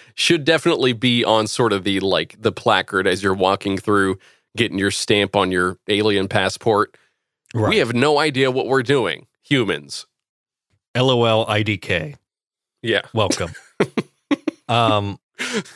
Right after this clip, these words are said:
Speaker 1: Also follow me on Snapchat, like and subscribe.
Speaker 2: Right,
Speaker 1: Thank you.
Speaker 2: smash that like button, fam.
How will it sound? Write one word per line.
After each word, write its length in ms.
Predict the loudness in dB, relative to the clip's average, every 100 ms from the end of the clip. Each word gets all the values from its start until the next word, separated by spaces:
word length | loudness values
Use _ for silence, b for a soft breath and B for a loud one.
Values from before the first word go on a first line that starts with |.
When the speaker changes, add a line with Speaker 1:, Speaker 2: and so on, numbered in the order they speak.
| -2
Speaker 1:
Also 280 | 0 0
follow 300 | 0 0 0
me 140 | 0 0
on 120 | 0
Snapchat, 640 | 0 -2 0 0 -2 0
like 240 | 0 0 -2
and 120 | -8
subscribe. 520 | -10 -4 -2 0 0
Speaker 2:
Right, 120 | 0
Speaker 1:
Thank 100 | 0 -2
you. 20 |
Speaker 2:
smash 460 | -2 -2 -2 -2 -2
that 180 | -2
like 260 | -2 -4 -2
button, 260 | -6 -6 -8
fam. 220 | -8